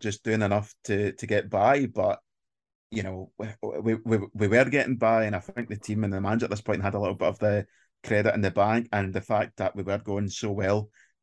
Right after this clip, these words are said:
in the, the Scottish Cup helped him, uh, with that as well. But y-, y-, again, you know, there, there were, there were signs there.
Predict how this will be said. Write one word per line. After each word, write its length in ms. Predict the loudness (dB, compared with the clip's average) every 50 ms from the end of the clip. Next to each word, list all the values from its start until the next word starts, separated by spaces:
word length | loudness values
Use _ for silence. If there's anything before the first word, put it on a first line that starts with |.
| _ _ -4
in 180 | -4 -2 -2 0
the, 220 | 0 0 0 0
the 60 | -2 -6
Scottish 380 | -8 -4 -4 -2 -2 -4 -4
Cup 240 | -2 0 0 0 0
helped 260 | 0 0 0 0 -2
him, 260 | -4 -4 -4 -4 -6 -6 -2
uh, 220 | 0 0 2 2 0
with 160 | 0 -2 -2
that 180 | 0 2 2 2
as 160 | 0 -2 -2
well. 280 | -2 -2 0 -2 -2 -4
But 220 | -4 -4 -4 -4 -6
y-, 120 | -12 -16 -16 -16 -18 -20 _ _ _ _ _ _ _ _ -20
y-, 100 | -20 -20 -12 _ -2
again, 580 | -2 -2 -2 -4 -4 0 0 0 0 0 0
you 80 | 0 2
know, 280 | 2 2 2 0 0 -4 -10 -20 -20 -20 -20 -20 -20 -20 _ _ _ _ _
there, 220 | 2 6 6 6 6
there 180 | 6 4 4 6
were, 280 | 8 6 6 6 4 0 -2
there 160 | 0 0 2
were 80 | 2
signs 380 | 0 0 -2 -2 -2 -2 -2 0
there. 220 | 0 2 2 0